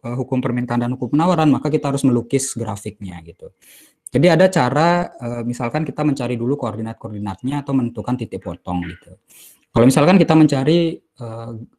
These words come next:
sebuah ga-, grafik dari persamaan Y sama dengan tiga X tambah dua gitu. Kalau kita mencari titik potong di sumbu X kan ganti Y-nya sama dengan nol. Kemudian kalau kita mencari titik potong di sumbu Y, ganti X-nya dengan nol. Nah, itu kan seperti persamaan, apa,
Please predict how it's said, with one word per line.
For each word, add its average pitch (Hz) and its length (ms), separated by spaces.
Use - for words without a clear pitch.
sebuah 123 320
ga-, 113 320
grafik 113 400
dari 113 160
persamaan 123 400
Y 135 240
sama 120 240
dengan 113 160
tiga 110 320
X 110 80
tambah 107 240
dua 101 320
gitu. 90 320
Kalau 120 80
kita 139 240
mencari 156 240
titik 147 240
potong 147 240
di 143 80
sumbu 131 320
X 175 240
kan 180 80
ganti 131 480
Y-nya 120 160
sama 110 160
dengan 98 240
nol. 92 480
Kemudian 107 240
kalau 127 160
kita 117 240
mencari 123 400
titik 120 240
potong 120 240
di 120 80
sumbu 110 320
Y, 175 320
ganti 107 320
X-nya 123 320
dengan 98 240
nol. 92 400
Nah, 110 160
itu 113 80
kan 196 160
seperti 120 560
persamaan, 113 640
apa, 170 320